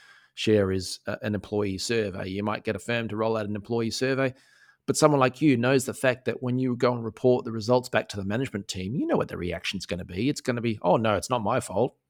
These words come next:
It's nothing to do with us. Um, it, it's this department, they lost an account, and so they're all disappointed." Or s-, we had some tech dramas over in the other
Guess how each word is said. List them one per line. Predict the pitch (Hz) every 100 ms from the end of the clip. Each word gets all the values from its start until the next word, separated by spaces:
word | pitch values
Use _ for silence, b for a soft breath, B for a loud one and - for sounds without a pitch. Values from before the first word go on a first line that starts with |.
| _
It's | 107 131
nothing | 117 98
to | 92
do | 104
with | 101
us. | 131 190 - b b b b b
Um, | 113 113 113 110 _ b b -
it, | 117 120
it's | 123 113 - - - _ _ _ _ _ _ _ _ 131 _ -
this | 127 143
department, | - 123 135 127 120 - 131 - _ _ _ -
they | 131
lost | 127 120 -
an | 113
account, | 104 - 110 98
and | 101 101
so | 117
they're | 107 110
all | 104
disappointed." | 98 95 95 104 101 87
Or | 98 98
s-, | - - -
we | 110
had | 120
some | - 107
tech | - 135 - 120 -
dramas | 117 107 104 104
over | 104 101
in | 104
the | 104
other | 117 104